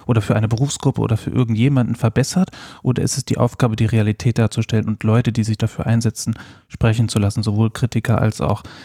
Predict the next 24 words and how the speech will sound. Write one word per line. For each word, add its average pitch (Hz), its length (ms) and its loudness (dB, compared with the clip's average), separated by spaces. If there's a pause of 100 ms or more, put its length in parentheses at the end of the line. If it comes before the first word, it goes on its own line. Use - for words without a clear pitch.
(180)
diejenigen, 104 520 0
die 101 120 -2
jetzt, 104 220 -2
äh, 104 200 -2
aktivistisch 117 540 -6
unterwegs 107 360 -2
sind? 104 80 -4
Ich 101 60 -4
glaub, - 180 0
das 113 180 0
ist - 100 -10
ganz 131 220 0
gefährlich, 131 480 0
wenn 113 100 2
jetzt, - 220 -2 (420)
ähm, 107 280 0
der, 110 140 0
der - 200 -2
Eindruck 131 320 0
entsteht, 117 460 -2 (340)
dass - 260 -4
Redakteurinnen 131 760 0
und - 280 -6
Redakteure, 135 720 0